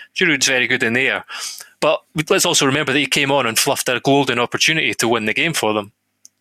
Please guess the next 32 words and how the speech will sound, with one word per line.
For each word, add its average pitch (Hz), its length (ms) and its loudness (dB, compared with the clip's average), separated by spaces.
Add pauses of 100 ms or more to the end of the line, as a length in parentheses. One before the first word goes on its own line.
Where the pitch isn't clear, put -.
(120)
So 127 320 0 (440)
he's, 143 280 -4
you 175 80 2
know, 131 160 2
everything's 165 500 0
coloured 160 400 0
by 131 200 0
the 123 100 0
fact 139 260 -2
that 139 60 0
he's 120 80 0
just 127 100 0
scored 123 220 0
four 127 260 0
goals. 120 320 2
And 120 140 0
with - 100 0
this, 196 160 0 (260)
there's 170 140 2
also 190 280 2
a 147 60 4
reason 135 240 2
why 135 120 2
this 127 160 0
conversation 139 640 0
comes 131 260 -2
up 151 180 -2
at 156 160 -2
least 151 360 0
once 127 320 0
a 123 80 0
year. 135 320 0